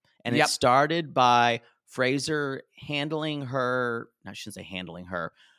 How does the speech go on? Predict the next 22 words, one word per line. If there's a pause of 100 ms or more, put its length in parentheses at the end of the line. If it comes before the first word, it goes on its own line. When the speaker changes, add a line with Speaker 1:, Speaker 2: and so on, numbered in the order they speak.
(120)
Speaker 1:
addressing
her
in
a
way
that
she,
she
did
not
believe
was
respectful. (560)
Speaker 2:
And
as
you, (260)
not
that
it's
all
on
Sandy,